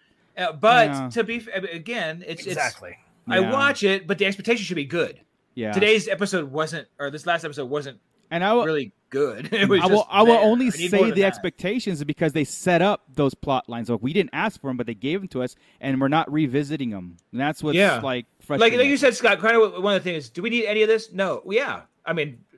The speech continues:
Speaker 1: you know, you say, but yeah, we do. It's all Star Wars. We need it
Speaker 2: Right.
Speaker 1: all, really, 'cause they're giving it to us. Once it's out
Speaker 2: Right.
Speaker 1: there, once you do it, you gotta do it right. And it's just
Speaker 2: Right.
Speaker 1: not being done.
Speaker 3: Not all of it.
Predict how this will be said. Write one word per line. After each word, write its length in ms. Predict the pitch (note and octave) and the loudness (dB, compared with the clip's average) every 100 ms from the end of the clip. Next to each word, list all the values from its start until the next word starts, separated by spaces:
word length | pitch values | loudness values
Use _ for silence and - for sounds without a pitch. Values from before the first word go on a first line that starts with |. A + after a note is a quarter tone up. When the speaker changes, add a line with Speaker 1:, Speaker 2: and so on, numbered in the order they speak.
| _ | _
Speaker 1:
you 120 | E3 | -4
know, 140 | F3 A3 | 2 4
you 140 | F#3+ | 2
say, 240 | - G3+ E3+ | 2 2 2
but 120 | D3 | 0
yeah, 200 | E3+ F3 | 2 2
we 100 | D3+ | 0
do. 240 | F#3 A#2+ | -4 -6
It's 100 | G2 | -4
all 140 | F#3+ G3 | -2 0
Star 240 | G3 F#3 | 2 0
Wars. 240 | B2 G#2 - | 0 -8 -8
We 60 | |
need 160 | D#3 F#3 | -2 -2
it 60 | D3 | 0
Speaker 2:
Right. 120 | B2+ | -4
Speaker 1:
all, 120 | F2+ | -6
really, 400 | G#2 E3 D#3+ A#2 | -6 -2 0 -2
'cause 120 | D3+ D3 | -6 -6
they're 80 | |
giving 220 | D3+ E3 A2+ | -4 -6 -8
it 100 | - | -14
to 140 | E2+ | -18
us. 100 | F#2+ | -4
Once 160 | F#3 A3+ | -4 -2
it's 100 | G#3 | 2
out 120 | A3 | 2
Speaker 2:
Right. 40 | A#3 | 2
Speaker 1:
there, 140 | C#3+ | 0
once 180 | C3 G#3+ | -2 -2
you 100 | B3+ | -2
do 240 | G3 B3+ F#3 | -2 0 0
it, 240 | B2 - - | 0 -6 -10
you 80 | D#3 | -2
gotta 180 | D#3+ C#3+ | 0 0
do 140 | D3+ | -2
it 40 | C3 | -2
right. 360 | C3 G#2+ G2 _ | -6 -10 -14 _
And 120 | D3+ | -6
it's 120 | D3+ D3+ | -6 -6
just 140 | F#3 | -6
Speaker 2:
Right. 60 | D#3+ | -2
Speaker 1:
not 300 | D#3+ D#3+ B2 | -2 -2 -8
being 300 | D3+ C3 B2 - | -8 -8 -10 -8
done. 400 | C3 A#2+ A2+ G#2 _ _ _ _ _ _ _ _ _ - | -6 -8 -12 -16 _ _ _ _ _ _ _ _ _ -4
Speaker 3:
Not 160 | A3+ B3+ | 2 6
all 140 | B3 F#3+ | 8 6
of 60 | |
it. 120 | C3 | 4